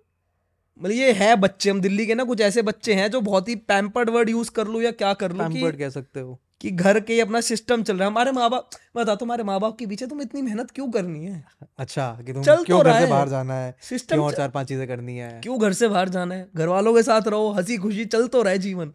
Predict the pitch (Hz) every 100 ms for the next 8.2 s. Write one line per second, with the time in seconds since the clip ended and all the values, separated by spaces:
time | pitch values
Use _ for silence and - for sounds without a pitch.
0 | - 151 220 135 156 165 147 147 127 160
1 | 220 139 139 151 160 190 175 226 170 151
2 | - 156 226 143 135 185 214 170 160 190
3 | 175 196 233 202 202 - 170 - 180 180
4 | - 156 185 196 196 196 175 _ _ _
5 | _ - 240 285 202 - 247 262 262 381
6 | 214 381 - _ _ _ _ _ 226 226
7 | 226 233 254 233 226 240 220 220 185 151
8 | 131 -